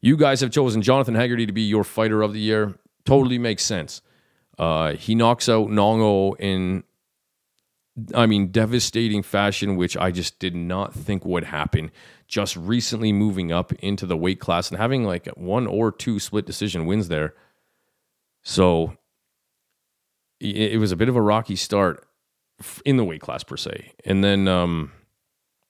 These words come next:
man, knocks out Nongo beautifully. That knock, that first knockdown, just from what we see, you know, to be a fight fan and, and,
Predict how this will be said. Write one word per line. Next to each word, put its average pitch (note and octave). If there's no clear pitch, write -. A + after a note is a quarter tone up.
man, D2+
knocks F2+
out F2+
Nongo E2+
beautifully. D#2
That F#2
knock, F2+
that E2
first F#2
knockdown, D#2+
just D2
from F#2+
what A#2
we C3+
see, A#2
you A2+
know, G2
to F#2+
be A2
a G2+
fight G#2
fan G2+
and, F#2
and, E2